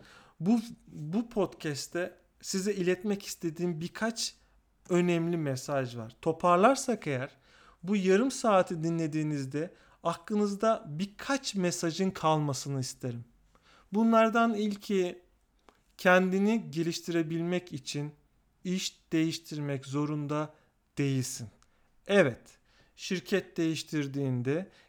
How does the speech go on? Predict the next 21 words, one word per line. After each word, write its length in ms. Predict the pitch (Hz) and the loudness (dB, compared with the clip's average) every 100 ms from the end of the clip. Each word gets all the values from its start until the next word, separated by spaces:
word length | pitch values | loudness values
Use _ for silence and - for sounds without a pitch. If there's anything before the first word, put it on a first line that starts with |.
| _ | _
kendini 400 | - 175 185 196 | 0 0 2 0
ge-, 280 | 180 180 156 | 0 -2 -2
daha 260 | 160 226 | 0 0
rahat 340 | 233 180 165 - | 4 4 4 0
geliştirebileceğin 1080 | 160 147 - 151 143 143 147 135 156 170 170 156 | -4 -4 -8 -6 -6 -6 -8 -6 -4 -4 -4 -4
ortamların 1040 | 139 147 - 151 156 156 185 226 226 202 - | -2 -2 -4 -4 0 0 4 4 4 0 -6
olduğu 760 | 160 156 160 156 143 151 165 220 - - - | 0 2 2 0 0 2 2 0 -6 -20 -14
şirketlere 680 | - 175 165 180 - 160 156 | -6 -4 -2 -4 -2 -2 -2
geçersen 800 | 147 151 - 226 277 - 247 175 | -2 -4 4 4 4 2 2 2
eğer 520 | 156 135 131 233 - - _ _ _ _ _ _ - | 0 0 2 0 -4 -18 _ _ _ _ _ _ -4
bu 180 | 185 202 | 2 4
hızlanacaktır. 920 | 202 175 196 208 262 262 - 170 143 | 4 4 4 6 4 2 -2 -4 2
Lakin 400 | 170 190 196 175 | 6 6 4 -6
kendini 440 | - 160 160 214 | 0 0 2 2
geliştirmek 720 | 214 196 190 202 185 196 196 - - _ | 2 0 -2 -6 -4 -4 -6 -16 -20 _
senin 600 | - - 190 190 214 208 | -12 -2 2 4 6 4
sorumluluğun 800 | 196 - 165 151 143 139 139 131 | 2 -2 -2 0 -2 -2 -2 0
altında 580 | 127 123 - 131 139 135 | -2 -4 -6 -4 0 0
ve 120 | 135 | -2
kendi 460 | - 170 175 254 | -2 0 2 0
kariyerinden 880 | - 220 202 175 156 151 160 185 196 | 2 2 4 4 2 0 2 2 0